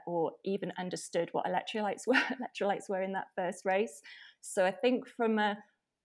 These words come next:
performance basis, I couldn't understand what was happening to my body, thinking I had trained enough, I knew I could do the distance, I,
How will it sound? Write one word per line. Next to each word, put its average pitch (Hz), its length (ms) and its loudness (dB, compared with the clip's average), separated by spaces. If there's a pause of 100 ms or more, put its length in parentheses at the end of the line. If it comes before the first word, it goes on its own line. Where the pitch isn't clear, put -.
(200)
performance 254 720 6
basis, 160 520 -2
I 226 200 4
couldn't 226 420 0
understand 196 420 -2
what 180 80 -2
was - 120 -10
happening 165 300 -6
to - 120 -12
my 165 100 -4
body, 170 560 -2
thinking 165 440 -6
I 175 80 -4
had 220 280 -4
trained 233 380 4
enough, - 400 -2
I 185 80 -4
knew 185 280 0
I 226 60 2
could 220 140 -8
do 170 100 -6
the - 80 -6
distance, 175 420 -10
I, 175 40 -8